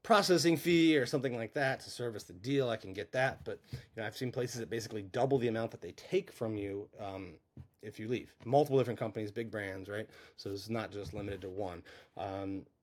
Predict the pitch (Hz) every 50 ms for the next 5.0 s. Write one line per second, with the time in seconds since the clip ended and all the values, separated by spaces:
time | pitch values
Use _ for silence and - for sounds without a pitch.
0 | _ _ - - 123 120 131 131 - - 165 160 151 143 135 123 123 123 110 104
1 | 123 143 139 - 147 135 135 - 139 127 117 - - - - 127 117 117 117 -
2 | - - - - 127 123 131 127 123 127 123 123 117 107 98 107 117 123 120 113
3 | 110 107 107 110 107 104 101 - - _ _ _ _ _ _ _ _ _ _ _
4 | - 107 113 127 127 127 127 127 123 120 117 117 113 107 104 104 101 90 85 -